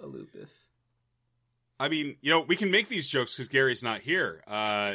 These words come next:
Speaker 2: if he was here, he'd be like, "I don't see the difference."
Speaker 1: <laughs> That's true. That's true.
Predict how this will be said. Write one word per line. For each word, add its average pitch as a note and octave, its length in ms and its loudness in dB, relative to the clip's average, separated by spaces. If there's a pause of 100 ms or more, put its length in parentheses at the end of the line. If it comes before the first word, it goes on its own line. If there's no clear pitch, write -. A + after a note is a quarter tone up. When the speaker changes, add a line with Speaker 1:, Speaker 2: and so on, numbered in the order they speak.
Speaker 2:
if G2+ 140 -8
he D#3+ 100 0
was A3+ 200 -4
here, A#2 120 0
he'd A2 80 -2
be G#2 80 -6
like, G#2+ 220 -2
"I G#2+ 80 2
don't G#3 160 0
see F#3+ 120 -2
the B2+ 120 -2
difference." C3+ 640 -6
Speaker 1:
<laughs> - 1800 -6
That's - 180 -14
true. A3+ 320 -4 (680)
That's D#3 220 -10
true. D#3 320 -8